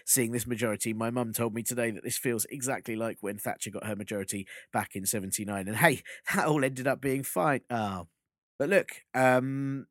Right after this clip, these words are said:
the first thing is, uh, you know, uh, there's lots of people blaming, uh, everyone for things. It's Corbyn's fault. It's not Corbyn's fault. It's the centrist fault. It's not the centrist fault. It's the media's fault. It is the media's fault. It's definitely partly the media's fault.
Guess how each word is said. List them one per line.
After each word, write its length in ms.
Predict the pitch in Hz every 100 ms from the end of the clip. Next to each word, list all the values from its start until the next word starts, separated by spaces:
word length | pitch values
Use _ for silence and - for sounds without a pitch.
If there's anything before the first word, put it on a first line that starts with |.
| -
the 80 | 131
first 320 | 170 147 -
thing 160 | 156
is, 260 | 160 165 -
uh, 120 | 101 -
you 120 | 170
know, 260 | 143 147 143 -
uh, 260 | 135 127
there's 200 | 143 135
lots 220 | 165 -
of 80 | 147
people 260 | 147 139 147
blaming, 480 | 131 135 131 135 127
uh, 380 | - 110 113 -
everyone 680 | 147 147 143 143 139 143 -
for 160 | 143
things. 580 | - 139 127 131 131 127
It's 300 | 113 113 -
Corbyn's 480 | - 143 120 123 120
fault. 280 | 127 120 107
It's 140 | 101
not 240 | 127 -
Corbyn's 340 | - 120 113 113
fault. 180 | 120 104
It's 140 | -
the 140 | 127
centrist 280 | 117 117 117
fault. 200 | 127 107
It's 120 | 104
not 180 | 123 107
the 40 | 110
centrist 360 | 123 110 127
fault. 220 | - 117
It's 100 | 117
the 80 | 117
media's 420 | 123 131 113 120
fault. 240 | - 123 98
It 120 | 117
is 300 | 123 107 - - - - _
the 100 | 123
media's 440 | 117 123 107 110 -
fault. 200 | 113 101
It's 80 | -
definitely 560 | 120 123 95 110 107
partly 340 | 104 123 87 110
the 120 | 110
media's 420 | 117 104 107 107
fault. 340 | - 113 101